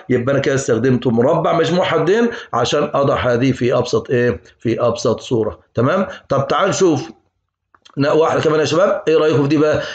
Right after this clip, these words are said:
استعمل متطابقات الحدود الخاصة لضرب، اه، واضح ان دي كمية مكعبة.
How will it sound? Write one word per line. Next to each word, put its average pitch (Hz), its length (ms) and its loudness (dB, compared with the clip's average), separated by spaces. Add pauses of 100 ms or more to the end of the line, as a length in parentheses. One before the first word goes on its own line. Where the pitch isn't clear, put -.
(140)
استعمل 202 460 0
متطابقات 208 720 0
الحدود 175 380 2
الخاصة 190 460 0
لضرب، 165 260 0
اه، 147 140 2
واضح 147 360 2
ان 147 180 0
دي 160 140 0
كمية 160 440 0
مكعبة. 156 600 0